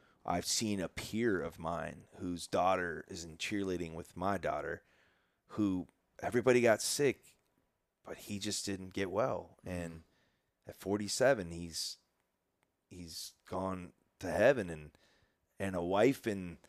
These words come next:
Speaker 1: and two daughters,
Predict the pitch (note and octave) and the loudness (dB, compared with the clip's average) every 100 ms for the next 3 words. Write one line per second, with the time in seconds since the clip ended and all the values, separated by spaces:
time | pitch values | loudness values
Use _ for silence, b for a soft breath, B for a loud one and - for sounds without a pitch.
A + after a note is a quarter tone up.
0 | b b b b b _ _ - G#2+ F#2+ | b b b b b _ _ -2 -2 -2
1 | F2+ - - C#3+ C3 C3 D3 E3 C3+ A2 | -8 -6 2 4 10 12 12 12 12 8
2 | G#2 - | 2 -2